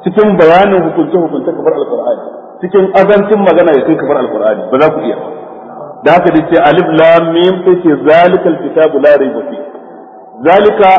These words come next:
suna ne na ishara, ana amfani da shi don nuna abin da yake nesa, a ce, "Zalika." Abin da yake kusa, sai a ce, "Haza." Amma da nesa, sai a ce, "Zalika." Waɗansu daga cikin salaf suka ce, "Zalika" daidai yake da "Haza," ai ana nufin "Hazal kitab,"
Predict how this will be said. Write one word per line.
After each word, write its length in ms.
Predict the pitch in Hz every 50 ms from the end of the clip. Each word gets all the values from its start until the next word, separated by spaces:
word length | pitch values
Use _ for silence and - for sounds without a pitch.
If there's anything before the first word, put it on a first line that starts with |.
| - - - - - - - -
suna 280 | - - 180 190 202 202
ne 100 | 196 190
na 120 | 175 160 170
ishara, 360 | - - - 131 127 117 - - 143
ana 180 | 160 175 175 170
amfani 320 | 156 151 175 156 143 156 185
da 120 | 180 160
shi 160 | 156 170 160
don 140 | 156 165 175 180
nuna 200 | 185 190 180 -
abin 220 | - 180 160 160
da 100 | 151 147
yake 200 | 151 139 - 139 123
nesa, 220 | 127 127 123 120 113
a 80 | 110
ce, 140 | - - 123 113
"Zalika." 540 | 107 131 139 139 143 143 147 143 - 113 110 - - - - - - - - - - -
Abin 300 | - - 117 127 156 170
da 60 | - 330
yake 160 | 156 - 143
kusa, 220 | - - 180 175 165
sai 140 | 170 190 170
a 80 | 139
ce, 120 | - 139 120
"Haza." 420 | - 113 120 123 120 117 120 117 107 - - - - - - -
Amma 240 | - - - - 151 151
da 80 | 160
nesa, 240 | 160 185 214 208 -
sai 160 | 165 160 165
a 80 | 135 -
ce, 100 | - 123 110
"Zalika." 440 | 123 123 123 120 123 113 - 120 - - - - - - - - - - - - - - - - - - - - - - - - - - - - -
Waɗansu 420 | - 123 170 214 226 233 226 - 240
daga 180 | 220 - 175
cikin 260 | - - - 196 190
salaf 240 | 180 - 196 180 170 175
suka 200 | 202 208 220 196
ce, 140 | - - 180
"Zalika" 520 | 160 156 175 185 202 208 220 - 214 208 190 190 - - -
daidai 400 | - 156 180 190 190 190 190 196
yake 220 | 196 190 - 156
da 100 | 135 127
"Haza," 360 | 127 139 143 147 135 143 143 139 135 143
ai 160 | 143 147 160 190
ana 160 | 180 190 196 180
nufin 320 | 180 175 180 170 147 135
"Hazal 480 | 131 139 151 175 190 202 196 196 175 156
kitab," 400 | - - - - 160 147 123 107